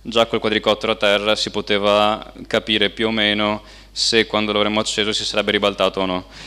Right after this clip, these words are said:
e che è un gran passo avanti. Quindi appena finito di montare il quadricottero, eh, la, mm, qui eravamo già con questo frame, questo qui è il, è un frame di, di legno che abbiamo fatto,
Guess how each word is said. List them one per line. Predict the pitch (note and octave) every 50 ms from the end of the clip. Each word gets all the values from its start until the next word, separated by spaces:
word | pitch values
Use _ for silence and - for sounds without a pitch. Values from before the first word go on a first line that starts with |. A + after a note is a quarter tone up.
| - - - - - - - - - - - - -
e | - - - - - A#2
che | A2+ - -
è | A2
un | G#2 A2+ A2+ A2
gran | G#2 G#2 G#2 G#2
passo | - G#2 G2+ - - G2
avanti. | F#2+ G2 F#2 F#2 F#2+ F2+ - G2 G2 - - - - - - - - - - - - - - - - - - - - - - - - - - -
Quindi | - E3 D#3+ C#3+ B2+ B2+ B2 B2 A#2 A#2+ A#2 A#2 A#2 A#2 A#2 A#2 B2 -
appena | B2+ C3 - - D#3 D#3 D#3
finito | C#3+ - - C3+ C#3 C#3 C3+ B2+ - B2 A#2 A2+ A2 A2 A2 A2 A2 A2 G#2+
di | A2+ A2+
montare | A#2 A2+ A2+ A2 - A#2 A#2 A2+ A2
il | A2
quadricottero, | - A2 A2 A#2+ B2+ - A#2+ A2+ A2 A2 - - B2 A#2+ B2 B2+ C3 C3 - -
eh, | - G#2 G#2 G#2 G#2 G#2
la, | G#2 G#2+ G#2+ G#2 G#2 G#2 G#2 G#2 G#2 G#2 G#2 G2+ G#2 G#2+ F#2+ - - - - -
mm, | F#2 F#2 - - - - - - - - - - - - - - - - - -
qui | - - A#2+ A#2
eravamo | A#2 A2+ G#2 G#2+ A2 A2 A2+ A2+ A2 A2 A2 G#2+
già | - A#2+ A#2 B2
con | B2+ - A#2+ A2+
questo | G2 A2 G#2+ - B2 A2+
frame, | - - G#2 G2 G2 G2+ A#2 B2+
questo | A#2+ - G#2+ - A2+ G#2
qui | - A#2 A2 G#2+ G#2+
è | - - F#2+ G2+
il, | G2+ G2+ G2+
è | G2+ G2 G2 G2+ G2 G#2
un | G#2 G2+
frame | - - A2+ A2 G#2+ G#2+ G#2+
di, | G#2 G#2 G#2 G2+ G2 G2+ G2+
di | G2+
legno | G#2 G#2+ G#2 G#2 G#2 G2+
che | G#2 -
abbiamo | G2 G2 G#2 G#2
fatto, | G2 - A2 G#2+ G#2 - - C3+ C#3 C#3